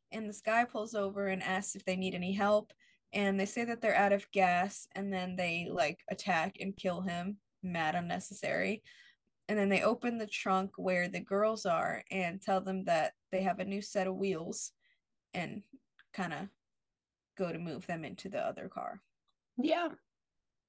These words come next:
Speaker 2: So again, I mean, both of these scenes are really just pushing the plot forward to get us to the scene at P three.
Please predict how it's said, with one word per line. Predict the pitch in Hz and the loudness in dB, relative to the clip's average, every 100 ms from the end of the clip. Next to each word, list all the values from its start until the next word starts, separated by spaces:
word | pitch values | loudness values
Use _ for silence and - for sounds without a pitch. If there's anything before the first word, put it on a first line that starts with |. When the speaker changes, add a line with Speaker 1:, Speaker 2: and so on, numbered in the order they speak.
| _ _ _ | _ _ _
Speaker 2:
So | - 381 | 6 8
again, | 320 254 233 220 | 10 10 10 10
I | 220 | 10
mean, | 220 220 | 10 12
both | 214 208 | 10 8
of | 214 - _ - | 4 2 _ 6
these | 214 190 | 8 8
scenes | - 190 190 | 8 8 8
are | 202 | 8
really | 196 196 302 | 8 6 4
just | 254 254 - | 4 4 4
pushing | - 196 196 | 4 6 8
the | 190 | 6
plot | - 180 185 - | 8 6 8 6
forward | 180 185 175 | 6 6 6
to | 202 | 6
get | 196 185 | 6 6
us | 190 | 4
to | - 214 233 | 4 4 2
the | 262 247 | 4 6
scene | - 254 | 6 6
at | 240 - | 2 2
P | - - | 0 -2
three. | 330 - 349 | 0 0 0